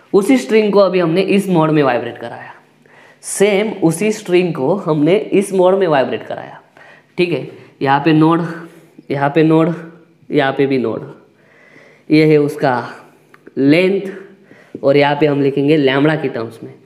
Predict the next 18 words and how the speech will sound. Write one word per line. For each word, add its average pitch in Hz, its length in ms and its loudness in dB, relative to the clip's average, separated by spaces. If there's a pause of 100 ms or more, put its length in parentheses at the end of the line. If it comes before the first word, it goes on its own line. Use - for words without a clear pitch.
(480)
देखो 214 160 2
लैम्ब्डा 165 340 0
की 185 100 -2
टर्म्स 185 260 -2
में 190 80 0
अभी 175 120 -4
कैसे 147 240 -2
लिखेंगे, 123 380 -12 (1200)
यहाँ 170 280 0
से 190 120 2
यहाँ 190 180 0
तक 196 460 -4
node 175 380 4
to 196 100 8
node 196 300 4 (360)
lambda 175 360 2
by 135 180 2
two, 127 160 -4